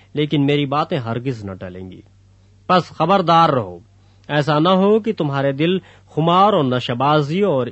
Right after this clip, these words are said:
اس زندگی کی فکروں سے سست ہو جائیں، اور وہ دن تم پر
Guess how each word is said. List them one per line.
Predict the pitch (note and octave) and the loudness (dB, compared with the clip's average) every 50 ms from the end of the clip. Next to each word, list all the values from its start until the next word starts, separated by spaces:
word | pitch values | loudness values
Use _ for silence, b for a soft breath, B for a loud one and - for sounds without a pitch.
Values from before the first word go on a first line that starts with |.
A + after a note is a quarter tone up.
| - - | -8 -12
اس | B2 D3 - - | -12 -12 -12 -12
زندگی | - A2+ A#2 C#3+ D3+ D3+ E3 E3 F3 G3 | -12 -6 -4 -2 -2 -2 -4 -4 -6 -8
کی | F#3 - C#3+ A#2+ | -8 -6 -8 -8
فکروں | - C3 C3 - - D#3+ D#3+ | -8 -10 -10 -8 -6 -6 -4
سے | D3 - A#2 G#2+ | -4 -6 -8 -8
سست | - - - F#3 - - - A#2 | -8 -8 -10 -10 -10 -10 -14 -14
ہو | G2 F#2 F2+ | -14 -14 -14
جائیں، | F2+ F2 E2+ E2 - - - _ _ _ b b b b b b b b b b | -14 -14 -16 -18 -20 -20 -20 _ _ _ b b b b b b b b b b
اور | C#3+ C#3+ C#3+ C#3+ | -4 -2 -2 0
وہ | C#3+ D#3 E3 | 0 0 0
دن | D3 D#3 G3 G#3 G#3+ G#3 G3+ _ _ _ _ _ _ _ _ - | 2 2 2 2 2 0 -4 _ _ _ _ _ _ _ _ -4
تم | - D3+ D3 B2+ | -2 0 0 0
پر | - B2 A2+ A2+ | -2 -6 -6 -6